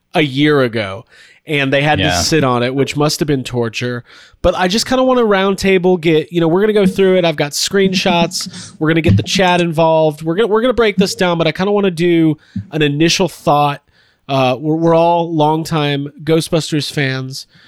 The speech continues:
Speaker 1: We are all, uh, very invested and involved in the development of the, the third movie in this, uh,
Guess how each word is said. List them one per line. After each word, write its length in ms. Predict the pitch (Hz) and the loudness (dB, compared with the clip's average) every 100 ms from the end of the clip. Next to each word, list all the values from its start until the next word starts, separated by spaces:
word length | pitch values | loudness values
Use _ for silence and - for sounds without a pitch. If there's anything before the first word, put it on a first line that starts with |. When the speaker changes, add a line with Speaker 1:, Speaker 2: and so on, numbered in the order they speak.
| _ _ | _ _
Speaker 1:
We 280 | 135 135 135 | -6 -2 0
are 180 | 131 131 | 0 -2
all, 480 | 147 139 139 135 135 | -2 -2 0 -2 -4
uh, 380 | 131 123 120 117 | -6 -4 -4 -4
very 420 | 139 151 147 147 | 0 2 0 -2
invested 500 | 131 135 135 - 131 | -4 -2 -2 -4 -6
and 120 | 127 | -6
involved 460 | 123 120 123 123 123 | -6 -4 -4 -4 -6
in 80 | 120 | -8
the 60 | |
development 560 | 117 120 120 120 123 127 | -6 -6 -6 -8 -12 -12
of 140 | 117 | -8
the, 200 | 123 113 | -6 -6
the 120 | 123 | -8
third 300 | 117 135 127 | -8 -4 -4
movie 500 | 120 120 120 120 117 | -2 -4 -2 -6 -6
in 200 | 131 117 | -10 -10
this, 340 | 117 113 - 123 | -8 -8 -6 -6
uh, 280 | 117 110 | -6 -8